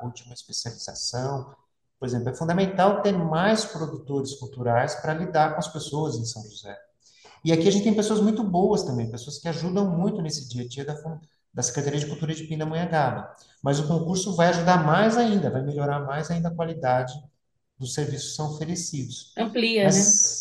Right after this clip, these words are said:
Speaker 1: mas isso que eu tô te dizendo, assim, você cria uma estrutura, é, é, aí é uma questão até conceitual, como é que eu,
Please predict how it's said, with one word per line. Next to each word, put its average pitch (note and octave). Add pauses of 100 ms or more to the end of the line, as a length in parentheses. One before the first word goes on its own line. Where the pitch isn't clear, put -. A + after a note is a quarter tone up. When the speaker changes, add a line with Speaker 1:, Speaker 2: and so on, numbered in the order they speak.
(140)
Speaker 1:
mas E3
isso G3+
que -
eu F#3+
tô F3+
te D#3
dizendo, F3
assim, F3+
você F#3 (240)
cria G#3+
uma G#3
estrutura, E3 (720)
é, C3
é, -
aí D3+
é -
uma A#3
questão G#3+
até G3+
conceitual, G#3
como -
é F#3+
que G#3+
eu, A3